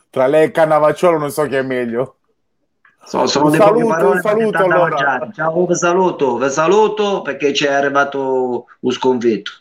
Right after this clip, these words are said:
Speaker 1: Ah,
Speaker 2: Mi passo
Speaker 1: un sal-,
Speaker 2: sconfitto.
Speaker 1: <laughs> un saluto a lei, allora, buona serata, buona serata, mister. Abbiamo in collegamento il protagonista del Milan, insomma, o il flop, o il deprotagonista, o l'antagonista, o colui che ha sbagliato tutto quella sera.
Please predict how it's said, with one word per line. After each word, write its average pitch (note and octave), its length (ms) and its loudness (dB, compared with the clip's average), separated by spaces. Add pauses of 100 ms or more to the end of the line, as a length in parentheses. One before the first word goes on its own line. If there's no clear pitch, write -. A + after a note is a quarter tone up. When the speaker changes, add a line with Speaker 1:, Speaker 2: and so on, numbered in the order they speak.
(380)
Speaker 1:
Ah, C3+ 120 0
Speaker 2:
Mi D#3+ 100 2
passo C3 220 -2
Speaker 1:
un F3+ 80 -6
sal-, E3 440 -2
Speaker 2:
sconfitto. D3 640 -8
Speaker 1:
<laughs> - 0 -
un D3 140 -8
saluto F3 380 2
a F3 40 6
lei, E3+ 240 6
allora, D3 300 2
buona C#3+ 240 0
serata, D3 420 0
buona C#3 200 -4
serata, C#3 360 -2
mister. A#2 420 -12 (680)
Abbiamo C#3 320 2
in E3 80 -4
collegamento F3 1300 2
il D3+ 100 -8
protagonista E3 640 -2
del E3+ 240 -2
Milan, C#3 360 -2
insomma, G#2+ 600 -8 (680)
o D3 100 -2
il C#3+ 60 -2
flop, A2 560 -2 (320)
o A2+ 100 -6
il C3 100 -6
deprotagonista, A#2 1040 -2 (260)
o A#2 100 -2
l'antagonista, C#3 880 -2
o C3 80 0
colui F3+ 260 0
che E3 120 -4
ha D3 40 -2
sbagliato D3 460 -2
tutto C#3 340 -6
quella G#2 320 -8
sera. F2+ 340 -14